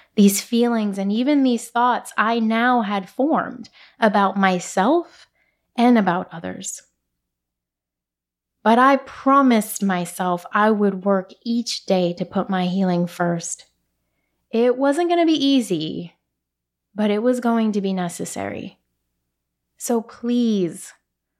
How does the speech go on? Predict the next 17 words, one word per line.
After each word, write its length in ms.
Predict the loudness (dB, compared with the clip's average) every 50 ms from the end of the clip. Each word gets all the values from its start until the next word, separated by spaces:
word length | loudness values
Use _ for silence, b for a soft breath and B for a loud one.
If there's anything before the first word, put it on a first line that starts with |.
| _ _ _ _ _ -2
the 100 | -2 -2
takeaway 580 | 0 2 0 0 2 2 2 2 4 4 4 4
message 500 | 2 2 0 -2 -2 -2 -2 -2 -2 -4
from 260 | -6 -2 -2 0 0
this 220 | 0 -2 -4 -6 -6
episode 640 | -6 -6 -4 -4 -6 -6 -2 -2 0 0 0 -2 -4 -2
is 280 | 0 0 0 0 0
if 220 | 0 -2 -2 -2 -4
you 520 | 0 2 4 6 6 6 4 2 -2 -8 _ _ _ _ -6
experienced 1300 | -4 -4 -4 -4 -10 -12 -12 -10 -4 2 4 6 6 6 4 2 2 -2 -8 -12 -16 -18 -16 -16 -16 b b b b b b b b
or 180 | 0 0 0 0 2
even 360 | 4 4 6 6 6 6 4 4 2
are 220 | 2 4 4 6 4
experiencing 1080 | 4 -2 -6 -8 -8 -8 -2 0 2 2 2 2 2 0 -2 -4 -4 -4 -4 -4 -4 -4
a 100 | -6 -8
toxic 640 | -8 -6 0 0 0 0 0 -6 -2 -2 -2 -2 -2 -4 -2
workplace, 760 | -2 -2 -2 -4 _ -6 -4 -4 -4 -6 -8 -14 -18 -20